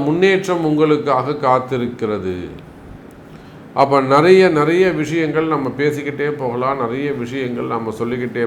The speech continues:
போகலாம். ரிஷபராசிக்கு ஒரு சில நன்மைகள் நடக்க போது, கஷ்டத்தை அனுபவிக்கணும்னு உங்களுக்கு ஒண்ணும் தலையெழுத்து கிடையாது.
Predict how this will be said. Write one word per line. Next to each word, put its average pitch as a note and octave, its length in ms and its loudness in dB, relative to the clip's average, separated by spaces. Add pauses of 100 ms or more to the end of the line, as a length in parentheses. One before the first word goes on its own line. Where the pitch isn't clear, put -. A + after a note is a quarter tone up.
(100)
போகலாம். G2+ 400 -4 (1120)
ரிஷபராசிக்கு C#3+ 840 2 (140)
ஒரு C#3+ 160 2
சில C3+ 200 -4
நன்மைகள் C3+ 640 -2
நடக்க B2 260 -2 (140)
போது, A#2+ 240 -2 (960)
கஷ்டத்தை E3 520 0
அனுபவிக்கணும்னு C#3 920 2
உங்களுக்கு A#2+ 280 0
ஒண்ணும் C3 240 -2
தலையெழுத்து B2+ 480 0
கிடையாது. G#2+ 460 -2